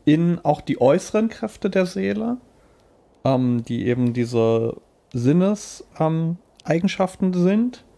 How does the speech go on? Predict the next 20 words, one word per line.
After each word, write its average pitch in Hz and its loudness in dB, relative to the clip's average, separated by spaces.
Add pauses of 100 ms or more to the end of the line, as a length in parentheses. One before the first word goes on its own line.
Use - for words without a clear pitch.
(500)
und 190 6
dann 156 0
auch 139 2
in 143 0
den 135 2
ganzen 127 0
äußeren 123 2
Menschen. 117 0
Und 113 0
er 120 0
gibt - -8
da 120 2
das - -16
Gleichnis 117 -2
vom 110 -4
heiligen 120 0
Paulus, 127 -2
der 113 -4
dann, 120 -8 (2000)
ähm, 117 0